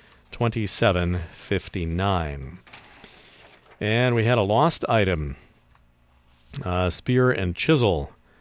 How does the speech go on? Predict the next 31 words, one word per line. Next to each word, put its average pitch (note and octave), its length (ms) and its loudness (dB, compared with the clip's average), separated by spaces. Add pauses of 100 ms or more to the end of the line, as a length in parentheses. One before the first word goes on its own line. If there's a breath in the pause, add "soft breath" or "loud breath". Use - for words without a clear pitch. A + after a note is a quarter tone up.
(340 soft breath)
was D#2+ 180 -4
accidentally G2 560 0
left G2+ 320 0
at F#2+ 80 -2
the E2 80 -6
public G2 340 -2
access G2+ 540 0
of D#2 200 -4
Dutch A2 300 0
Lake G2+ 520 -2 (520 soft breath)
Sunday, A2 600 2
the F#2+ 100 0
seventeenth G#2+ 560 0
of E2+ 100 -2
January. G2+ 760 2 (880 soft breath)
So - 180 -6
if D2+ 80 -6
you E2+ 80 0
happen G#2 260 2
to F#2 60 0
find C3+ 340 2
it, A#2 320 0
uh, F#2+ 280 2
there G2+ 260 2
is A2 160 2
a G2+ 60 -2
fifty A#2+ 280 -2
dollar G#2 280 2
reward A2 680 2 (480)
being F2 260 0
offered. G#2+ 460 0